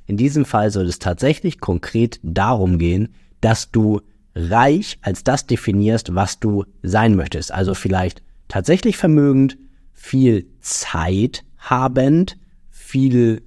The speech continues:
Familie, Freunde treffend. Ja, das sind interessante grammatikalische Formen, die ich hier nutze. Oder was auch immer an weiterer Stelle dich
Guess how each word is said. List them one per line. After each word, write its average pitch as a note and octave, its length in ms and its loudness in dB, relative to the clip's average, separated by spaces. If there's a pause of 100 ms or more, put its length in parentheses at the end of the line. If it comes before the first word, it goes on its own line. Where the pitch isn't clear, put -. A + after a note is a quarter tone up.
(280)
Familie, B2 1000 2
Freunde A#2+ 1040 2
treffend. D#3+ 760 -2 (120)
Ja, - 160 -6
das F2+ 160 -4
sind F#2 140 -2
interessante G2 840 0
grammatikalische G2+ 720 0
Formen, G#2+ 240 -2
die G2+ 40 -2
ich F#2+ 60 -6
hier A2 100 -4
nutze. B2+ 360 -4 (420)
Oder G3 280 2
was E3+ 180 0
auch D3 220 -8
immer C#3+ 440 0
an A#2 240 0
weiterer A2 420 -2
Stelle G2+ 360 -4
dich G2 600 -2